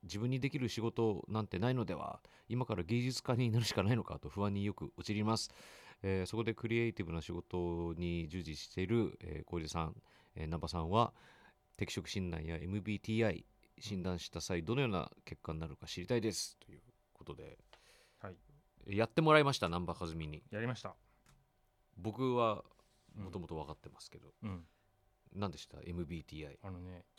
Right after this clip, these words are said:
Speaker 2: 仲介者。
Speaker 1: ほう。
Speaker 2: だって。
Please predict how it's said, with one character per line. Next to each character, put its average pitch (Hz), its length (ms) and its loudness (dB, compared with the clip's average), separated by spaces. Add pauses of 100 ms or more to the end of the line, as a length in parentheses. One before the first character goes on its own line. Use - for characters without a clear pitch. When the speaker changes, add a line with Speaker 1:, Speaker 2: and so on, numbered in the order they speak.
Speaker 2:
仲 170 260 -4
介 156 260 -4
者。 - 280 -18 (760)
Speaker 1:
ほ 139 360 6
う。 - 1200 -20
Speaker 2:
だ 85 60 -18
っ - 40 -20
て。 95 200 -14